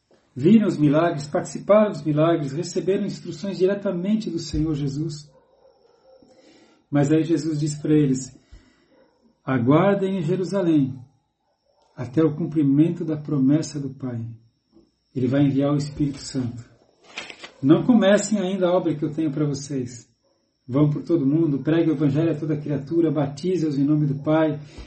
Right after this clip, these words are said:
do Filho e do Espírito Santo, ensine-os a guardar todas as coisas que você tem ensinado, mas antes, aguardem em Jerusalém,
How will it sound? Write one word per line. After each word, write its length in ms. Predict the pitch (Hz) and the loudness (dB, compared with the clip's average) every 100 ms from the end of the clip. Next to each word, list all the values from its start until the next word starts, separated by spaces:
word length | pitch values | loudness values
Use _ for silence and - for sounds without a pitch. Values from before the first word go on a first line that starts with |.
| - | -8
do 140 | 139 | -6
Filho 360 | 147 - 180 160 | -6 -2 2 2
e 20 | |
do 60 | 147 | 0
Espírito 400 | - - 147 - | -6 -4 -4 -4
Santo, 440 | - 160 165 143 - - _ | -6 -4 -4 -6 -12 -18 _
ensine-os 720 | 170 151 - 202 208 196 165 | -2 -2 -2 0 0 0 2
a 120 | 180 | 2
guardar 560 | 160 165 139 165 165 - - _ | 2 0 0 0 -2 -4 -18 _
todas 320 | - 180 180 170 | -4 0 0 0
as 160 | 156 | -4
coisas 320 | - 170 151 | 0 0 0
que 120 | - 160 | -6 -8
você 200 | 160 - | -10 -4
tem 140 | 160 | -4
ensinado, 520 | 147 147 151 160 165 | -4 0 2 2 0
mas 260 | 151 151 151 | 0 2 4
antes, 440 | 202 220 - - _ _ _ _ | 4 4 2 -14 _ _ _ _
aguardem 640 | 139 127 160 220 220 208 | -8 -2 2 2 2 0
em 40 | 175 | -2
Jerusalém, 600 | 180 175 151 135 143 | -4 -4 -4 -2 -2